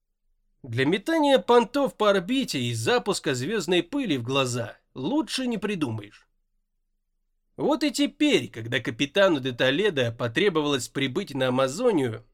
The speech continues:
он решил не таиться, а применить обратную маскировку с максимальным уровнем шума и помпы. Для этих целей радикально чёрный в серебряных молниях Хинета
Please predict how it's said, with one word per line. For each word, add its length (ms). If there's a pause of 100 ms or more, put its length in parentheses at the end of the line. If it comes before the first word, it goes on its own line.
(360)
он 220
решил 460
не 120
таиться, 720 (420)
а 120
применить 600
обратную 600
маскировку 840
с 100
максимальным 800
уровнем 400
шума 420
и 60
помпы. 460 (1300)
Для 180
этих 320
целей 580
радикально 580
чёрный 520
в 60
серебряных 580
молниях 520
Хинета 680